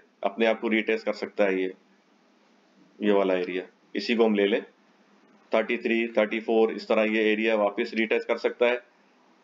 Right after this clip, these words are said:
तो अभी जो फिलहाल जो है area आपको ये बनता हुआ नजर आ रहा है, अ, ट्वेंटी सेवन के around,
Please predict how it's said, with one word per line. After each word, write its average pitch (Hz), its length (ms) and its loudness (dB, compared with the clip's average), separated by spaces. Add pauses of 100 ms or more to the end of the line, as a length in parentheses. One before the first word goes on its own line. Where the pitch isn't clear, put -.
(160)
तो 98 80 0
अभी 117 280 0
जो 135 100 2
फिलहाल 123 320 2
जो 127 100 -4
है 131 160 0
area 123 200 2
आपको 120 180 -2
ये 117 60 0
बनता 113 240 0
हुआ 120 80 2
नजर 117 220 2
आ 113 100 4
रहा 113 120 0
है, 117 60 -4
अ, 110 600 0
ट्वेंटी 113 260 0
सेवन 110 340 0
के 107 80 0
around, 95 260 -4